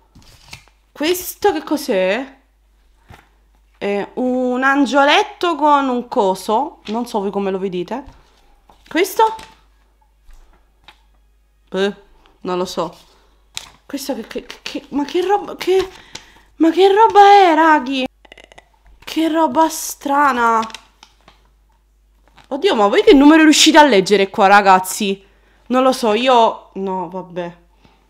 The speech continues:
Boh. Ah! Wow! Mamma mia.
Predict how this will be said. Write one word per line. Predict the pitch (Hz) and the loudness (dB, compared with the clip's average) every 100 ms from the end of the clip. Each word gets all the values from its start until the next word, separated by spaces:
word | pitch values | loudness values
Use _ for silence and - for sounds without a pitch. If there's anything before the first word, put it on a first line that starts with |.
| _ _ 202 | _ _ -12
Boh. | 190 233 247 262 254 - _ _ - _ _ | -2 2 4 4 2 -6 _ _ -20 _ _
Ah! | - 302 320 311 302 - - - _ _ _ _ _ _ _ _ - | -4 0 2 2 2 -2 -20 -20 _ _ _ _ _ _ _ _ -8
Wow! | 240 320 302 233 208 202 - _ _ _ _ _ _ _ | 4 6 8 6 2 -8 -18 _ _ _ _ _ _ _
Mamma | - 294 269 | -6 -4 -4
mia. | 185 180 202 - | -4 -4 -6 -10